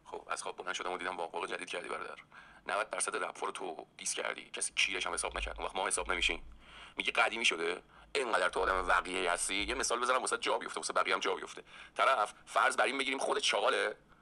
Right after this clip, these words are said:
خب مادرش هم بدکاره است. بعد بهش میگن که تو چاقالی، مامانت هم بدکاره است.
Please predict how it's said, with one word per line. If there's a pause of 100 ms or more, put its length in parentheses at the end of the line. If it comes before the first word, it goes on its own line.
(200)
خب (320)
مادرش
هم
بدکاره
است. (320)
بعد (600)
بهش
میگن
که
تو
چاقالی،
مامانت
هم
بدکاره
است.